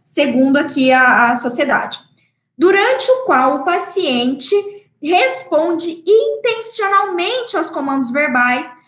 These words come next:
seja por conta própria ou estímulo tátil. Aqui vai ser um paciente que, mesmo que o cognitivo dele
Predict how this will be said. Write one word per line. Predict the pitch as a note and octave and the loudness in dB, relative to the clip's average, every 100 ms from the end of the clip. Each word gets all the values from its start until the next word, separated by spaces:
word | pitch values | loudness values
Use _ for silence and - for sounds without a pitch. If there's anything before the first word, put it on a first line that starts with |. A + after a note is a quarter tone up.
| _ | _
seja | - F4+ G#4 A4 | -6 -2 0 0
por | A4+ G4+ | -2 -2
conta | G4 E4+ - | -2 -2 -4
própria | - D#4 C#4+ C#4 D4+ | -4 -2 -2 -2 -2
ou | E4 | -2
estímulo | - D4+ F4 G4 | -2 -4 -4 -4
tátil. | F#4 D4 C#4+ - - - - _ | -2 0 -2 -6 -14 -18 -20 _
Aqui | F4+ G4 G4 F#4 G4 | 0 0 2 2 2
vai | - | 0
ser | - F#4+ | -4 -4
um | F#4 | -2
paciente | F4 F4 D#4+ | -4 -4 -6
que, | E4+ | -6
mesmo | D#4+ G#4+ B4 A4 G#4 | -4 -2 -2 -4 -4
que | E4+ A#3 - - | -2 -2 -4 -8
o | - | -4
cognitivo | D#4 C#4 D#4 - D4+ C#4 | 0 0 -2 -4 -4 -6
dele | A3+ C4 A#3 G3 - | 0 2 2 0 -4